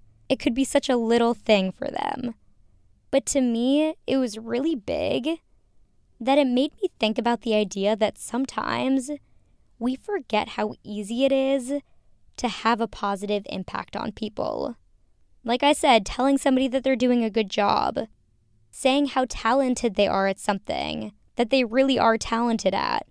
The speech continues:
That is something that feels so rewarding with Excuse My Reach too. Getting to encourage other people's projects and then having them say really positive, encouraging things about mine.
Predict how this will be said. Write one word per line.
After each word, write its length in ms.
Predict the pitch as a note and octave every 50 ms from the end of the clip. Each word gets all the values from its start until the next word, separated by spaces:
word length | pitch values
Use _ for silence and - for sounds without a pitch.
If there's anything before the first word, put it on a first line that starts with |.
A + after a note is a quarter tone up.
| _ _ _ _ _ _ _ - _ _ - _ -
That 180 | - A3+ A3+ A3+
is 140 | B3+ C4
something 340 | - - A3 G#3+ - A3+ A3+ A#3
that 140 | G#3+ G#3
feels 260 | - - G#3+ G#3 G#3 -
so 260 | - - - G#3+ G#3+
rewarding 640 | G3+ G3+ G#3 G#3+ G3 F#3+ - - - G#3+ A3 A3 A3+
with 160 | A3+ A3+ -
Excuse 420 | - - - - - A#3+ A#3+ G#3+ A#3
My 120 | A#3 A#3
Reach 380 | A#3 A#3 A#3+ A#3+ A#3 - - -
too. 520 | - - B3 - - A#3+ B3 B3 B3+ B3 - _ _ _ _ _ _ _ _ _ -
Getting 340 | - - - - B3+ C4 C4
to 160 | - - B3
encourage 680 | B3 A#3+ G#3+ - - - - - A#3+ A#3 A#3+ B3+ A#3 - -
other 240 | - G#3+ G3+ A#3+ B3
people's 420 | - - - A3 - A#3+ A3+ -
projects 960 | - - - - A3 - G#3 A3 G#3+ - C#4 C#4 C#4+ C#4 - - - - - - _ _ _ - _ _ _ _ _ - _ _
and 120 | A#3 B3 B3+
then 100 | B3 A3+
having 420 | - - A#3+ B3+ A#3+ C4 B3 A#3
them 220 | A3+ A#3 B3+ C#4
say 420 | C#4 - - - G#3 G3+ G3+ G3 G3+
really 280 | G3 A3 B3 B3 B3
positive, 560 | A#3+ - - A#3 A3+ B3 A3 A#3 A3 A3 G#3 G#3+
encouraging 640 | A3 G#3+ - - A#3 A3+ A3+ A#3 G#3+ A#3+ A#3+ A#3+
things 300 | - - - G3+ G#3 G#3
about 260 | A#3 A3 B3+ B3+ B3+ C4+
mine. 640 | C4 C4+ D#4 D4+ - - - - - A#3+ A#3+ A3+